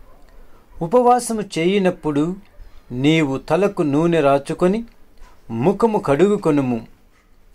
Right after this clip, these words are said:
అందువలన అదృశ్యుడైయున్న నీ తండ్రియే కాని మరెవ్వరునూ నీవు ఉపవాసము చేయుచున్నావని గుర్తింపరు. అటులైన రహస్య కార్యములనెల్లా గుర్తించు నీ తండ్రి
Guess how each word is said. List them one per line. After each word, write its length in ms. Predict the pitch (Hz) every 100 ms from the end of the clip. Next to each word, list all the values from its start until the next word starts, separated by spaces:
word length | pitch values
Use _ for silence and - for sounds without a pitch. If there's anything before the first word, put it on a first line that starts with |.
| - -
అందువలన 720 | 127 151 170 180 208 185 127 131 - - - - -
అదృశ్యుడైయున్న 1160 | 131 127 160 185 233 226 233 202 185 160 139 131 -
నీ 360 | 123 127 156 151
తండ్రియే 680 | - 123 131 147 180 175 151
కాని 460 | - 147 170 226 247 - - - - - - 123
మరెవ్వరునూ 880 | 139 143 160 175 233 208 160 165 208 233 _ - - 127
నీవు 520 | 135 170 170 156 160 156
ఉపవాసము 640 | 135 165 185 214 233 208
చేయుచున్నావని 1400 | 180 - 147 196 220 - 175 160 156 143 139 139 156 120
గుర్తింపరు. 720 | 120 - 151 156 139 139 127 120 - - - - - - - - - -
అటులైన 680 | 139 135 139 156 185 156 123 - -
రహస్య 500 | 120 156 160 - 190
కార్యములనెల్లా 960 | - 143 147 143 147 139 135 131 131 127
గుర్తించు 720 | 104 123 - - 190 185 160
నీ 220 | 139 127
తండ్రి 580 | - 135 139 160 214